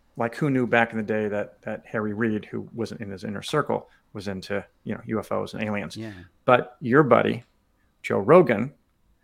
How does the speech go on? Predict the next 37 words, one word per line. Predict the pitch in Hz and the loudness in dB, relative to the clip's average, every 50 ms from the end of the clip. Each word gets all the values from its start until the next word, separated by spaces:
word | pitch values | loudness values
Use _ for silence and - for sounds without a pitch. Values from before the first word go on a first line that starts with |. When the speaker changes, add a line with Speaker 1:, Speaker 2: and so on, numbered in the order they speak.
| _ _ | _ _
Speaker 2:
Mm-hmm. | 107 110 123 131 117 110 | -8 -6 -6 -6 -2 0
Speaker 1:
um, | 120 120 117 - 226 220 - - | 0 0 2 0 -2 -4 -6 -4
who | 131 127 | 0 2
was | 131 120 - | 2 0 2
into | - 160 196 220 220 190 160 | 2 4 4 6 4 4 2
them, | 117 117 104 101 120 120 - - _ _ _ _ _ _ _ _ _ | 4 4 4 2 0 -2 -4 -10 _ _ _ _ _ _ _ _ _
and | _ - - 123 117 120 | _ -10 -6 -4 -2 2
then | 120 143 151 143 143 143 143 143 143 - _ _ _ _ _ _ _ _ | 2 2 2 2 0 -2 -2 -4 -6 -10 _ _ _ _ _ _ _ _
he | - 147 - 143 131 131 127 120 120 - _ _ _ _ _ _ _ - | -18 -8 -4 -2 -2 0 0 -2 -4 -8 _ _ _ _ _ _ _ -4
kinda | - 143 135 123 117 | -2 0 2 2 2
got | 107 123 120 113 | 2 4 4 4
off | 117 120 120 117 - - | 4 2 0 0 -2 -4
the, | - 113 110 110 | -4 -2 -2 -2
the | 110 113 | -4 -4
U | 107 110 113 110 113 | -2 -2 0 0 0
F | 110 107 - - | 0 -2 -6 -6
O, | - 107 104 104 104 98 101 | -4 -4 -2 -4 -4 -4 -4
um, | 101 98 98 95 92 - _ _ _ _ _ _ _ _ | -4 -4 -6 -8 -10 -14 _ _ _ _ _ _ _ _
belief | - 117 117 113 - - - | -6 -4 -4 -6 -6 -4 -2
bandwagon, | 120 113 117 117 113 107 104 101 101 101 | 0 0 0 0 0 -2 -2 -4 -4 -6
became | 95 - - - 104 101 101 104 | -10 -10 -10 -12 -12 -12 -12 -12
sour | - - - 113 117 113 113 | -8 -4 0 0 2 2 0
to | 110 - - 117 110 | -2 -4 -6 -4 -4
it, | 110 - - - | -4 -4 -6 -10
and | - 107 107 | -12 -10 -8
then | 104 101 104 | -8 -8 -8
you | 104 104 | -8 -10
brought | 98 - 110 107 107 107 | -6 -4 -2 -2 0 -2
him | 101 | -2
back | 92 104 101 98 - | -2 -4 -4 -4 -6
to | - | -12
the | - - | -14 -14
table. | - - - - 104 98 - - - - - _ _ _ _ _ - | -14 -12 -10 -10 -8 -8 -8 -10 -14 -14 -16 _ _ _ _ _ -20
How | - _ _ _ _ _ | -20 _ _ _ _ _
Speaker 2:
Yeah, | - 131 143 170 170 160 147 | -10 -6 -4 -2 -2 -2 -2
Speaker 1:
did | 147 | -4
Speaker 2:
he, | 165 165 147 | -6 -8 -8